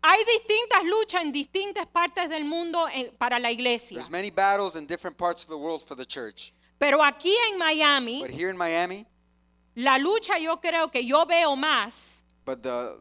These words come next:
Speaker 2: battle that I see going on here the most
Speaker 1: es la indiferencia y el desánimo
Speaker 2: is the indifference or, or indifference or despo-, depon-, despondency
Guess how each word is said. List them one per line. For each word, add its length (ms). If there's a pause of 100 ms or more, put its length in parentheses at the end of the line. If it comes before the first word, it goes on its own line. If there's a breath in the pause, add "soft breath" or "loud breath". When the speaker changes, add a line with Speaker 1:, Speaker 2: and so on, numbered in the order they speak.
Speaker 2:
battle 320
that 120
I 80
see 220
going 240
on 160
here 180
the 80
most 480 (240)
Speaker 1:
es 180
la 100
indiferencia 840
y 80
el 120
desánimo 920
Speaker 2:
is 160
the 160
indifference 640
or, 140
or 260
indifference 680 (120)
or 340
despo-, 440
depon-, 420
despondency 680